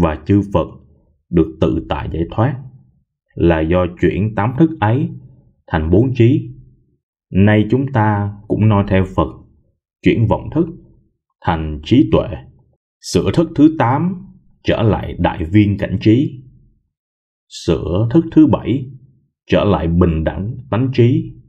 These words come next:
sửa thức thứ sáu trở lại diệu quan sát trí, sửa năm thức trước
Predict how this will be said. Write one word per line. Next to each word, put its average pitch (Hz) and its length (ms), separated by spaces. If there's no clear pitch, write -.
sửa 85 320
thức 175 240
thứ 143 140
sáu 156 560
trở 87 160
lại 78 440
diệu 85 200
quan 95 280
sát 139 300
trí, - 380
sửa - 320
năm 120 280
thức 170 200
trước 165 200